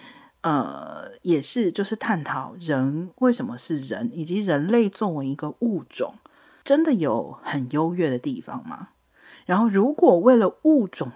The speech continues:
的存续要开始牺牲个人的自由、价值，甚至是存在的时候，这件事情是合理的吗？那到什么程度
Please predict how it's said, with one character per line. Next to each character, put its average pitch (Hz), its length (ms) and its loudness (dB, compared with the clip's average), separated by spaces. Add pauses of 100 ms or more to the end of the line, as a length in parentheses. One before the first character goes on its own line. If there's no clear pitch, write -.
的 135 160 -2
存 127 540 -10
续 185 500 -2
要 202 180 2
开 165 300 -4
始 139 240 -12
牺 160 340 -8
牲 160 360 -4
个 247 260 2
人 127 260 -6
的 139 320 -4 (480)
自 240 280 -2
由、 127 480 -4 (360)
价 156 440 -2
值， 131 360 -8
甚 180 220 -4
至 175 160 -4
是 165 140 -6
存 127 360 -8
在 165 280 -4
的 131 100 -8
时 - 240 -8
候， - 340 -4 (540)
这 247 100 -4
件 226 200 2
事 208 160 -4
情 127 180 -4
是 160 220 -6
合 117 320 -10
理 117 120 -16
的 - 160 -20
吗？ - 200 -14 (760)
那 185 300 2 (760)
到 302 200 6
什 - 240 -4
么 143 80 -6
程 143 320 -2
度 156 300 0